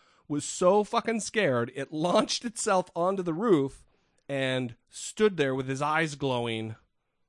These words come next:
scared out of its mind. And Brittany apparently thought it was ready to, you know,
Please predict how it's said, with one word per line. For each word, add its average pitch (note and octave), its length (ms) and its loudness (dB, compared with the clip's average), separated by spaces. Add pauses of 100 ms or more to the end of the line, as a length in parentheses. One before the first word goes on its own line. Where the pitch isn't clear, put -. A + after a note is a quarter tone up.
(1120)
scared A3+ 360 0
out D3 80 0
of B2 60 -8
its A#2+ 160 -10
mind. A2 360 -6 (380)
And C3 160 -8
Brittany A#2+ 460 -6 (420)
apparently B2 380 -4
thought A#2 260 -4
it A#2 60 -8
was A2+ 160 -8
ready G#2+ 240 -6
to, F#2+ 360 -8 (920)
you B2 140 -8
know, F2 180 -14